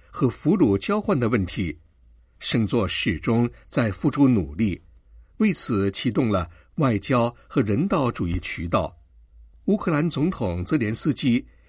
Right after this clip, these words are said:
也对这项工作表示感谢。当天，教宗重申了圣座的承诺，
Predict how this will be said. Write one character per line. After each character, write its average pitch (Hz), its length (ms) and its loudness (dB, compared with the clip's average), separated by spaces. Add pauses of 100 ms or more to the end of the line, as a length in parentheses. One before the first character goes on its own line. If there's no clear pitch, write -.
(160)
也 110 180 4
对 147 180 4
这 208 140 0
项 127 160 -2
工 139 200 2
作 107 260 2
表 98 200 -2
示 - 140 -6
感 82 260 -4
谢。 82 320 -4 (1080)
当 110 200 0
天， 117 340 0 (380)
教 113 220 2
宗 120 240 2
重 113 240 -2
申 127 220 2
了 104 180 2
圣 147 320 0
座 135 140 2
的 87 80 -6
承 85 320 -6
诺， 95 240 0